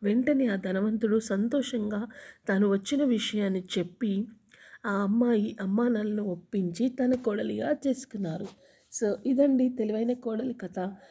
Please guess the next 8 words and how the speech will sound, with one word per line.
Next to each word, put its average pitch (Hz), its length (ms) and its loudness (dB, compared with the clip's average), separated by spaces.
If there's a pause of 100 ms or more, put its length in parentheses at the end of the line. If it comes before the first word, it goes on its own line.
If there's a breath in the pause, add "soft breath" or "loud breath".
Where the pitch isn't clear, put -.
(180 loud breath)
మీకు 277 160 0
ఎలా 247 160 6
అనిపించిందో 233 540 -2
కామెంట్ 226 380 -4
సెక్షన్‌లో 220 400 -4
కామెంట్ 220 460 -2
చేయండి. 208 500 -2 (400 loud breath)
మ్మ్, 214 440 -6